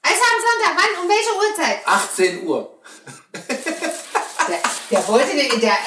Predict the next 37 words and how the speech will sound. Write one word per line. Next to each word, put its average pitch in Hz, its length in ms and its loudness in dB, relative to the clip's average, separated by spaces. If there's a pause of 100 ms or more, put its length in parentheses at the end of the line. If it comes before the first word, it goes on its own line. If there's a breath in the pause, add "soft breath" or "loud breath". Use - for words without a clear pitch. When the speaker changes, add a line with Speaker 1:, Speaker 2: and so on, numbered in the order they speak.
(120)
Speaker 1:
der 196 160 2
wollte 226 240 2
die 220 80 -6
Bestellung 214 520 -2
aufnehmen. 175 400 -6
Der 165 120 -4
hat 185 120 -4
gar 202 120 2
nicht 220 160 -2
verstanden, 214 640 -2
dass - 180 -2
ich, 202 320 0
äh, 175 200 0 (100)
Speaker 2:
Oh, 117 40 -6
ist - 240 -4
zum 117 160 -8
Todlachen, 123 640 -4
ist - 220 -8
zum 120 180 -8
Todlachen. 117 280 -8
Speaker 1:
es 220 80 -4
wird 214 140 -2
schief 226 320 -6
gehen. 151 200 -10
Speaker 2:
Das 139 160 0
wird, 170 140 2
Speaker 1:
Das 175 100 0
Speaker 2:
ja, 170 140 2
das 170 200 2
haben 156 200 2
wir 165 80 6
ja 151 80 6
schon 147 280 0
<laughs> 226 140 6
ein 214 220 2
Backup - 440 0
eingeplant. 156 840 -2